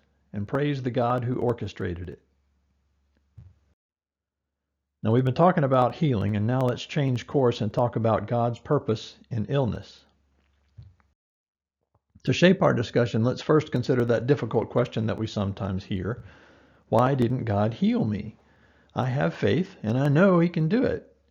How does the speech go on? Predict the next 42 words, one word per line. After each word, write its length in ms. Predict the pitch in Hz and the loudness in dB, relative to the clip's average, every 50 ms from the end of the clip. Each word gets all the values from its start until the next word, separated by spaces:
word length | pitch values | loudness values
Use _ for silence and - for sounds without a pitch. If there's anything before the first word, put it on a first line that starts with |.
| _ - | _ -2
and 200 | 101 208 214 - | -2 -2 0 2
prayed, 460 | - 127 113 101 95 98 123 160 175 | 2 4 4 4 4 4 2 0 -2
and 180 | - 117 117 | -2 -2 0
others 380 | 107 131 185 226 240 139 123 - | 2 2 2 4 2 0 0 -2
have 220 | 110 101 104 - | -2 -4 -4 -4
prayed, 400 | - - 82 82 85 98 123 131 | -4 -2 -2 -2 -2 -2 -4 -4
but 100 | 123 120 | -4 -2
I'm 160 | 131 135 143 143 | -2 0 0 0
not 240 | 151 156 170 - | 0 0 -2 -2
healed. 540 | - - 208 220 185 107 104 101 - - - - - | -2 0 0 2 2 2 0 -2 -4 -8 -10 -12 -10
Is 140 | - 117 110 | -8 -4 -2
the 80 | 127 113 | -2 0
devil 340 | 107 131 147 147 151 143 | 2 2 2 4 4 4
winning? 480 | 135 135 135 151 180 196 214 240 269 269 | 4 4 2 2 2 2 0 0 -4 -8
Is 140 | 202 123 113 | -8 -8 -4
God 320 | 113 110 117 123 139 151 127 | -2 0 0 2 2 2 2
really 260 | 131 147 147 156 151 | 2 4 4 2 0
powerful? 640 | 147 - 135 135 139 156 180 180 - - 208 208 | -2 -2 -2 0 2 2 0 0 -2 -4 -4 -4
Does 220 | 185 117 107 110 - | -2 -2 -4 -4 -2
he 100 | 127 120 | -2 -2
really 300 | 120 127 135 139 151 151 | 0 0 0 0 0 -2
care? 500 | - - 143 139 131 143 170 208 214 - - _ - | -2 -4 -4 -2 -2 -2 -2 -4 -6 -10 -14 _ -8
And 140 | - 123 120 | -6 -4 -4
if 120 | 151 - | -6 -8
so, 460 | - - 185 175 151 139 160 185 175 - | -6 -4 -2 0 0 0 0 -2 -4 -6
why 220 | - 127 147 165 160 | -6 -4 -4 -2 -2
am 120 | 151 151 | -2 -2
I 120 | 151 151 151 | -2 -2 -4
still 280 | - - - 160 147 | -6 -6 -4 -4 -4
sick?" 480 | 143 - - - 127 - - - - _ _ _ _ - - - - _ _ _ _ _ _ _ _ _ _ _ _ _ _ _ _ _ _ _ _ _ _ _ _ _ _ _ _ _ _ _ _ _ | -4 -6 -6 -6 -6 -6 -8 -12 -18 _ _ _ _ -20 -20 -20 -20 _ _ _ _ _ _ _ _ _ _ _ _ _ _ _ _ _ _ _ _ _ _ _ _ _ _ _ _ _ _ _ _ _
This 280 | - 113 120 165 190 - | -2 2 2 4 2 2
question 420 | - - 151 147 143 - - 139 | 4 4 4 4 4 4 2 2
is 120 | 127 117 117 | 2 2 4
based 340 | 120 131 131 135 131 - | 6 6 6 6 4 2
on 140 | - 117 113 | 0 0 2
a 80 | 107 107 | 2 2
non-biblical 880 | 110 117 120 131 139 139 131 123 117 135 127 123 120 113 - - 101 | 4 4 4 4 4 2 2 2 2 2 2 2 0 -2 -2 -2 -4
concept, 640 | 101 - - 123 123 127 127 - - 117 107 - - | -4 -2 -2 -2 -2 -2 -2 0 0 0 0 0 -2
the 60 | 104 | -2
medical 460 | 104 107 113 127 131 131 131 120 107 | 0 2 2 2 2 0 0 -2 -2
prosperity 720 | 107 - - 104 110 - - 131 123 120 113 107 101 95 | -2 0 0 -2 -2 -2 -4 -2 0 2 2 0 0 -2
gospel. 580 | 92 - 92 82 - - - - - - 120 | -2 -4 -4 -4 -6 -10 -12 -16 -16 -16 -16